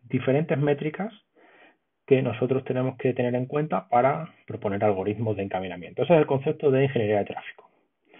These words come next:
Entonces, supongamos que esto es una red I P tradicional que tiene esta pinta, es un grafo con sus costes en los enlaces, y yo os hago la siguiente pregunta. ¿Qué pasaría si el operador de red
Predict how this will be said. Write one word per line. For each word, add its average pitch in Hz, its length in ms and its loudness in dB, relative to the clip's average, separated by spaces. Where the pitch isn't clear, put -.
Entonces, 143 260 0
supongamos 151 480 2
que - 120 -10
esto 143 180 -8
es 143 40 -4
una 139 200 0
red 147 240 2
I 127 140 -2
P 127 140 2
tradicional 120 580 0
que - 60 -12
tiene 95 140 -4
esta 98 120 -4
pinta, 175 320 0
es - 80 -4
un 101 100 -4
grafo 131 360 -2
con 104 240 -6
sus 107 140 -4
costes 185 380 -2
en 123 80 -2
los 113 120 0
enlaces, 156 380 -4
y 131 120 -4
yo 151 100 0
os 143 60 2
hago 147 160 2
la 123 140 2
siguiente 107 300 -2
pregunta. 90 420 -8
¿Qué 185 100 4
pasaría 147 600 0
si 110 180 0
el 104 300 0
operador 107 440 2
de 120 100 2
red 190 240 0